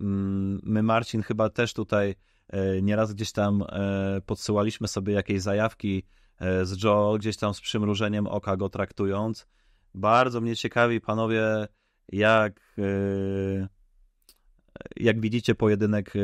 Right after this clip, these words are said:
pojedynek trenerski, bo to jednak są stosunkowo, e, jeżeli chodzi o doświadczenie, no oczywiście Jason Kidd ma więcej, e, tutaj lat na, na, na ławce trenerskiej, aczkolwiek to nadal są, nadal jest, e,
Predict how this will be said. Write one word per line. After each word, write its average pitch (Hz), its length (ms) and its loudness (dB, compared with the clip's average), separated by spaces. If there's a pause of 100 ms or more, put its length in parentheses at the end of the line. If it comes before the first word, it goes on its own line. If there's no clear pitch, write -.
(120)
pojedynek 104 440 0
trenerski, 110 500 -2
bo 107 140 -4
to - 160 0
jednak 147 320 -2
są 143 140 -6
stosunkowo, 123 800 -2 (520)
e, - 120 -6 (320)
jeżeli 107 220 -2
chodzi 117 260 2
o 113 80 2
doświadczenie, 110 680 -2
no 101 100 -2
oczywiście 98 540 -6
Jason 110 320 2
Kidd - 220 -4
ma 92 400 -2
więcej, 95 640 -2
e, 90 340 -2
tutaj 92 360 0
lat 92 320 2
na, 90 520 0
na, 92 480 0
na 95 160 0
ławce 95 300 0
trenerskiej, 98 640 -2 (380)
aczkolwiek 123 480 0
to 123 100 0
nadal 117 300 2
są, 104 500 0
nadal 107 280 2
jest, 95 380 -2
e, 98 40 -2